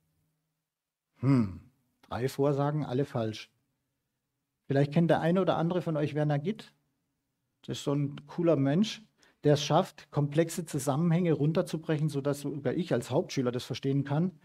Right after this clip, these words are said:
Und der hat einen tollen kleinen Film gemacht, geht fünf Minuten, Die rote Ameise. Da überzieht er zum Beispiel ganz Portugal mit einer fünf Meter hohen Schicht aus schwarzen Ameisen.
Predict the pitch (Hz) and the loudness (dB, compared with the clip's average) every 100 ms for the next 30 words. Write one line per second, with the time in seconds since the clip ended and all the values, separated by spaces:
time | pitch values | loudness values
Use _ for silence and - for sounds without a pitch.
0 | _ _ _ _ _ _ - 131 151 160 | _ _ _ _ _ _ 0 2 4 4
1 | 165 208 202 185 165 165 156 - 208 180 | 6 6 6 2 2 4 2 2 2 4
2 | 151 147 156 151 - 175 151 151 185 - | 2 0 0 -2 -2 -2 0 0 0 2
3 | 196 226 - - 151 151 165 156 160 196 | 2 2 -6 2 4 6 6 4 2 2
4 | 214 240 233 _ _ _ _ _ _ _ | 2 0 -6 _ _ _ _ _ _ _
5 | - 139 156 165 - 170 165 165 156 147 | 0 2 4 4 2 0 0 2 4 4
6 | 147 156 139 170 - 160 160 160 160 156 | 4 2 2 0 -2 -2 0 2 2 2
7 | 151 156 143 139 139 190 196 160 160 147 | 0 -2 -2 -2 0 -2 -2 -2 -2 0
8 | 160 147 - 175 - 143 - 143 143 143 | 0 -2 -4 -6 -6 -6 -2 -2 0 -2
9 | 131 139 165 185 185 226 233 | -2 -2 0 -2 0 -2 -2